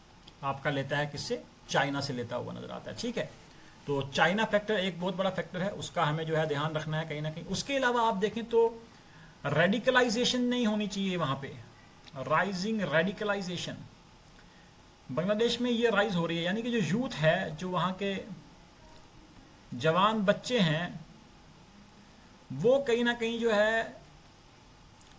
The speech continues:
जो extremist element हैं, ठीक है ना, जो करप्ट elements होते हैं धर्म में, इस्लाम धर्म के जो corrupt elements हैं, जो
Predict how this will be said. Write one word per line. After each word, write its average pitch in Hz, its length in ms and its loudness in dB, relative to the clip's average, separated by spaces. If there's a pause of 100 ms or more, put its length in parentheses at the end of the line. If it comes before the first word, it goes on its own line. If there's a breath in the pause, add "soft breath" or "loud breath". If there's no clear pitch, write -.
(160)
जो 180 260 2
extremist 240 580 0
element 202 400 2
हैं, - 220 -6
ठीक 175 160 -8
है 202 60 -2
ना, 214 80 -4
जो 185 140 -4
करप्ट 226 380 2
elements 196 360 2
होते 180 200 -4
हैं 170 160 0
धर्म 151 200 2
में, 165 180 -6
इस्लाम 175 440 0
धर्म 175 220 0
के 190 120 -4
जो 180 120 -4
corrupt 196 320 2
elements 170 460 -2
हैं, 185 140 -4
जो 165 240 0